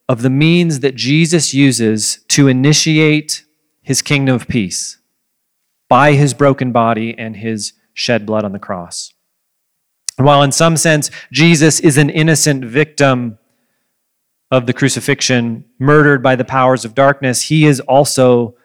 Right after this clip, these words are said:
the sovereign king orchestrating the events from before the beginning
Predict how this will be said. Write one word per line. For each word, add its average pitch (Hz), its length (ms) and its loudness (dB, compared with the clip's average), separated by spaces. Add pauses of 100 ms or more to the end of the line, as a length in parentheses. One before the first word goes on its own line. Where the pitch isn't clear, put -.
(140)
the 127 100 -4
sovereign 127 580 0
king 117 640 -2 (320)
orchestrating 143 720 2
the 127 100 0
events 117 420 -4
from 117 220 -8
before 117 720 0 (240)
the - 60 -14
beginning 110 560 -6